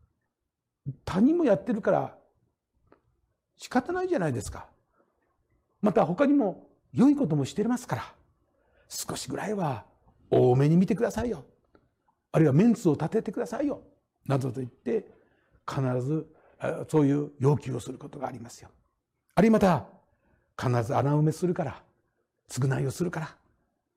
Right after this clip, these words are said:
と言って言い訳をすることがあります。これも私たちが教えられなくして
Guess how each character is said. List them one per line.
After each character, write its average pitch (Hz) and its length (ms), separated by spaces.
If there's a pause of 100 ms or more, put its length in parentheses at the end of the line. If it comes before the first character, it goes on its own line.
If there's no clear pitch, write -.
(140)
と - 80
言 180 100
っ - 20
て - 420 (340)
言 113 120
い 110 60
訳 98 240
を 92 60
す - 140
る 95 40
こ 104 120
と 151 60
が 120 80
あ 107 40
り 101 80
ま - 80
す。 - 160 (760)
こ - 120
れ 110 80
も 233 420 (120)
私 117 260
た - 140
ち - 120
が 156 220 (500)
教 135 100 (180)
え 202 60
ら 185 120
れ 180 80
な 175 140
く - 60
し - 120
て 104 220